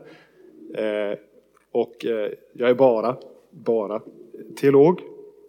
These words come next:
men, men ämnet intresserar mig. Vi är mer än bara huvuden, vi är mer än bara rationella varelser, vi är hela människor. Och jag har, eh, under mina tio,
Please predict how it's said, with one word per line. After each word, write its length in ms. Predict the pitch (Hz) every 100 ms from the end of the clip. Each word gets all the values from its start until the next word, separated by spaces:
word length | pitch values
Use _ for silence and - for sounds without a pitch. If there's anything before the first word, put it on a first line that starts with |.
| _ _
men, 360 | 110 120 117 -
men 140 | 117
ämnet 300 | 117 147 123
intresserar 560 | 139 123 131 - 139 113
mig. 240 | 120 175 - - _ _ _ _ _ _ _ _ _
Vi 140 | 120
är 220 | 123 110 - -
mer 220 | 123 131 117
än 120 | 120
bara 380 | 120 113 110 104
huvuden, 540 | 110 135 120 120 113
vi 140 | 113
är 40 | 113
mer 220 | 120 113
än 140 | 110
bara 420 | 110 110 104 101 95 _ _ _ _ _ _ _ _ - _ _
rationella 560 | - 120 - 143 139
varelser, 680 | 127 143 131 117 113 - 135
vi 200 | 127 117
är 140 | 107 - - - _
hela 340 | _ 139 139 117
människor. 680 | 123 120 104 - 113 104 - - - - _ _ -
Och 120 | -
jag 140 | 117
har, 300 | 107 120 113 107 - -
eh, 220 | 104 104
under 160 | 113 110
mina 380 | 110 107 101 101
tio, 560 | - 143 139 127 131